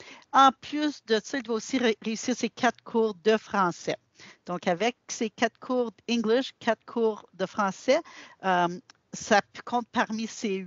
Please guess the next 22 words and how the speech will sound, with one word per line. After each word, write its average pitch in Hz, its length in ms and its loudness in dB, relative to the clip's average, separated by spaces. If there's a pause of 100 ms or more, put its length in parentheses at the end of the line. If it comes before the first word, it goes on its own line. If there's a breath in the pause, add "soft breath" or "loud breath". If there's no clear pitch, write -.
(120)
huit, 226 180 -2 (260)
euh, 196 200 0
crédits 208 540 -6
de 202 120 -2
son 190 200 -8
diplôme 196 340 -4
du 185 100 -8
secondaire. 190 440 0 (100)
Il 214 140 2
va 190 100 0
aussi 196 220 -2
recevoir 185 500 2
le 170 80 -2
certificat 170 320 -4
de 165 60 -4
bilinguisme. 147 600 -4 (540 loud breath)
Puis, 233 200 4 (180)
pourquoi 262 560 4
le 233 140 6
vrai 208 340 0
bilinguisme? 190 600 -4
Pourquoi 220 440 4